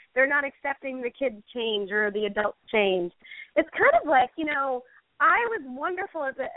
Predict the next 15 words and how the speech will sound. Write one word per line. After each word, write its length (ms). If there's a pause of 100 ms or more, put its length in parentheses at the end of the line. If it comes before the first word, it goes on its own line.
a 20 (120)
second 300
grader, 460 (360)
but 100
I 120 (100)
can't 320
keep 200
wearing 260
the 140
same 280
pants 280 (100)
that 120
I 160
did 220
then 220